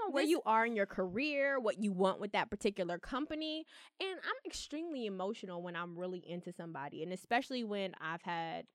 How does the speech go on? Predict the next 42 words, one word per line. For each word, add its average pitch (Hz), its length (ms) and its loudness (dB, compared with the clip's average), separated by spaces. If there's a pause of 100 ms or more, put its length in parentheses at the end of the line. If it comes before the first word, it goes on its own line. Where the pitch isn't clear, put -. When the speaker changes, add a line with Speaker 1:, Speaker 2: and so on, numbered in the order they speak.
(160)
Speaker 1:
a 170 60 -8
sexual 185 420 -2
experience. 175 760 -4
So 180 220 6
I 208 220 0
think, 214 320 -4
you 160 80 -8
know, 165 420 -6 (800)
keeping 262 320 -2
that 196 160 -2
separate 175 400 -2
is, 160 160 -4
like, 156 260 -8
kinda 156 200 -10
like 254 120 -2
Speaker 2:
You 349 60 6
Speaker 1:
the 370 60 6
Speaker 2:
gotta 320 140 8
Speaker 1:
best - 60 -6
Speaker 2:
keep 254 140 0
it 214 60 -2
Speaker 1:
thing. 202 60 -6
Speaker 2:
separate. 175 220 0
Let 180 100 -4
me 208 60 0
just 190 220 -8
tell 175 120 -2
you 175 120 -4
what 170 140 -6
it 180 160 -6
is, 160 240 -6
girl. - 340 -10
I'm - 120 -12
gonna 202 60 -6
tell 190 160 -8
you 190 120 -10
right 170 160 -8
here, 196 160 -10
right 190 200 -12
now, - 200 -16
right 50 180 -16
now. 190 360 -10